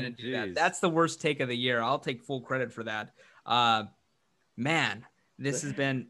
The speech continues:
Speaker 1: this has been a rough year for the Patriots, but I, they have a ton of cap room. They have,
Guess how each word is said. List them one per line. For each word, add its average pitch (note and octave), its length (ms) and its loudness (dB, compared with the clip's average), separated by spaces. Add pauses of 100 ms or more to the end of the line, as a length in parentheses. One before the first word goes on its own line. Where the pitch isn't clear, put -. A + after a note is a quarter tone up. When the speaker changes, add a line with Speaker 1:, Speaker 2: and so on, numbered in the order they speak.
(100)
Speaker 1:
this C#3 200 -4
has C#3 60 -6
been C3 160 0
a B2+ 60 0
rough B2+ 260 -2
year A#2+ 420 -2 (100)
for - 100 -14
the A#2+ 80 -4
Patriots, A#2 720 -8 (100)
but F3 320 4 (840)
I, C3+ 240 2
they C#3 100 0
have B2 120 0
a A2+ 40 -12
ton C#3 200 -4
of C3+ 80 -4
cap A#2 280 0
room. A2+ 280 -6 (680)
They A#2+ 60 -2
have, A2+ 260 -4